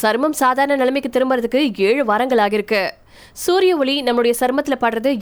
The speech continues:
எவ்வளவு அவசியமோ அதுக்கேத்த மாதிரி நாம நம்மளுடைய சருமத்தை சூரிய கதிர்கள் கிட்ட இருந்து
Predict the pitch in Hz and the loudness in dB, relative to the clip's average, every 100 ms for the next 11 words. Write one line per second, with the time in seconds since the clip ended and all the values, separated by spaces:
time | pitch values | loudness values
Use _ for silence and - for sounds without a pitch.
0 | 202 220 285 233 240 269 240 240 302 - | -4 -2 0 0 -2 -2 0 0 0 -6
1 | - 208 202 220 269 294 254 269 240 175 | -6 -4 -2 -2 -2 0 -2 -2 -4 -6
2 | - - 214 214 208 208 202 196 214 247 | -12 -6 -2 0 0 0 -2 0 0 0
3 | 330 277 302 359 - 285 302 320 320 220 | 0 0 -2 -4 -2 0 2 0 0 0
4 | 277 311 294 262 262 269 285 | 0 -2 -2 -2 0 0 0